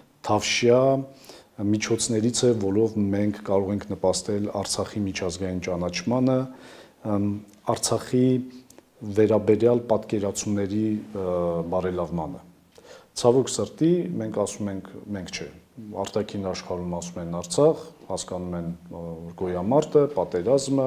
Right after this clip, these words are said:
անկայուն քաղաքական վիճակը և այլն, և այլն, բայց, ը, փաստ է, որ ովքեր գալիս են Արցախ, նույնիսկ Հայաստանի մասին երբևէ չլսած մարդիկ կամ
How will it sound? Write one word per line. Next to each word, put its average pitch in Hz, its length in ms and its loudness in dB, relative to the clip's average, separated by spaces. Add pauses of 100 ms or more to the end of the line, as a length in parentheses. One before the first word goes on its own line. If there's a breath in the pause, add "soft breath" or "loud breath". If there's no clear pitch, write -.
(140)
անկայուն 95 460 -4
քաղաքական 90 680 -8
վիճակը 143 540 -2
և 95 200 -4
այլն, 95 300 -8
և 104 160 -6
այլն, 175 240 0 (680 loud breath)
բայց, 120 300 6
ը, 113 200 -2 (480)
փաստ 127 320 4
է, 170 60 4 (180)
որ 120 180 -2 (140)
ովքեր 120 440 4 (500)
գալիս 95 260 0 (100)
են 85 140 -6
Արցախ, 131 500 0 (880 loud breath)
նույնիսկ 120 320 2
Հայաստանի 107 560 2
մասին 101 400 -4
երբևէ 95 480 -4
չլսած 92 520 -4 (120)
մարդիկ 87 360 -6 (100)
կամ 90 140 -2